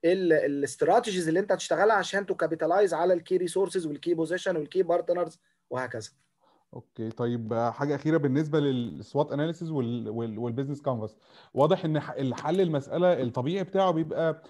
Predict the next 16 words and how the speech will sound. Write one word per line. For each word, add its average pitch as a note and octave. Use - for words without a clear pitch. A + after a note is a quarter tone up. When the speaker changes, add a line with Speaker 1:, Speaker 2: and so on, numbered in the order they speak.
Speaker 2:
شورت F#3
ستيتمنت D3+
كده، A2
ف-، -
بس A#2+
انا، D3+
آه، A#2
حضرتك D#3+
قلت F3+
هتركز D#3
قوي F3+
في -
ال-، A#2
بالنسبه D3
للامتحان B2+
بتاعنا E3